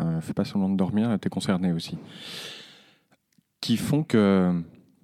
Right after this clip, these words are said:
tu te constitues par rapport à ce que les autres te renvoient, puisque au début, tu peux réfléchir, et, mais tu peux pas parler, tu peux pas trop agir, un, un petit peu moins interagir. En revanche, c'est par rapport à ce que les autres te renvoient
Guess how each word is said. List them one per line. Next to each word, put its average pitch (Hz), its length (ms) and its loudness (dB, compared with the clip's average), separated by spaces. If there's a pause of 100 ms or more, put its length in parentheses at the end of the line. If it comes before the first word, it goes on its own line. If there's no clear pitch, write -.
(680)
tu - 100 -2
te 113 100 4
constitues 151 480 0
par 120 120 4
rapport 104 220 4
à 113 80 4
ce - 80 -6
que 110 100 2
les 101 220 4
autres 123 120 0
te - 80 0
renvoient, 110 360 2
puisque - 260 -8
au 92 220 2
début, 101 420 2
tu - 140 -10
peux 90 200 2
réfléchir, 92 640 0
et, 87 200 2
mais 87 160 2
tu - 120 -10
peux 87 120 -2
pas 87 120 -2
parler, 104 440 0
tu - 100 -16
peux 90 100 -2
pas 87 160 -2
trop 98 320 0
agir, 98 360 0
un, 87 100 -4 (300)
un 95 100 -4
petit - 260 -14
peu 101 120 -2
moins 98 320 0
interagir. 98 800 0 (800)
En 101 120 0
revanche, 98 380 0
c'est 101 100 0
par 92 120 -2
rapport 95 320 2
à 87 80 0
ce - 100 -10
que - 100 -4
les 92 240 2
autres - 360 0 (240)
te 104 80 2
renvoient 92 500 2